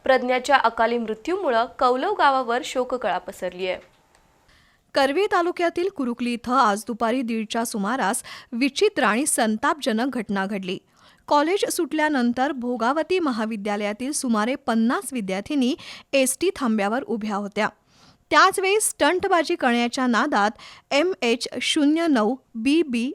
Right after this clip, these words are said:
Speaker 2: एकोणसाठ शून्य सात या क्रमांकाच्या स्विफ्ट गाडीतून काही अल्पवयीन मुलं धागडधिंगा घालत येत होती. अचानक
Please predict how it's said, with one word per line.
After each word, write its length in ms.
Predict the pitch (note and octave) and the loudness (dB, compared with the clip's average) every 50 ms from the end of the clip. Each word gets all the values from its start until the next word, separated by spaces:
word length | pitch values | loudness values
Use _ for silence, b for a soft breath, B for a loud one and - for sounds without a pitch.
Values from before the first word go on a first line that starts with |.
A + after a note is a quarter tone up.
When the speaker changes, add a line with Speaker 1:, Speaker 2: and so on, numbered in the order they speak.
| - _ | -4 _
Speaker 2:
एकोणसाठ 680 | A#3 A#3+ A#3 - D4 D4+ D#4 - - E4 E4 F4 - F#4 | -2 -2 0 0 0 0 0 0 0 0 0 0 -2 -2
शून्य 360 | E4 - C4 A#3+ A#3 A#3 A#3+ B3+ | -2 0 2 4 4 4 2 2
सात 360 | - - D4+ A3 G3+ G#3 - B B B B B - | 2 2 4 2 2 0 -4 B B B B B 0
या 200 | A#3+ C4+ C4+ E4+ | 6 8 8 8
क्रमांकाच्या 760 | - - C4+ A#3+ A#3+ A#3 A#3+ C4+ C4 D4+ C4+ C4 - D#4+ E4+ | 6 4 2 2 4 4 2 2 0 0 -2 0 -2 -2 -2
स्विफ्ट 440 | - - - B3+ D4+ F#4 - - F#4 | -2 -2 -2 -2 -2 -4 -2 -4 -2
गाडीतून 560 | D#4+ A#3+ G#3 G#3+ A#3+ B3+ - C4 G#3 G3 G#3 | 2 2 2 2 0 -2 -2 -2 0 0 0
काही 280 | A#3 - A#3+ B3 D4+ - - - | 0 -2 0 0 0 -2 0 2
अल्पवयीन 560 | A3+ A3 A3+ A3 - D#4 D#4+ E4 F4 F4+ F4 | 2 2 2 2 2 2 2 2 2 2 4
मुलं 320 | D4+ D4 D4 C4+ G#3+ G#3 B3 B B B B B B | 4 4 4 4 4 4 2 B B B B B B
धागडधिंगा 760 | A3 B3 B3 B3+ A#3 A#3+ C4+ F#4 G4 C#4+ C#4 B3 B3 A#3 B3 C#4 | -4 0 2 4 4 4 4 2 2 2 2 4 4 4 4 2
घालत 300 | B3+ A#3+ G3 G#3 A3+ B3+ | 2 0 0 0 0 -2
येत 160 | A3 G3 - G#3 | -2 -4 -4 -6
होती. 240 | F#3+ - A3 G3 - - _ _ B B B B B B B - | -6 -4 -4 -4 -4 -6 _ _ B B B B B B B 4
अचानक 520 | C4+ C4+ C4+ - F#4+ F#4 G4 G#4+ A#4 A#4 | 4 4 4 4 2 2 2 2 0 0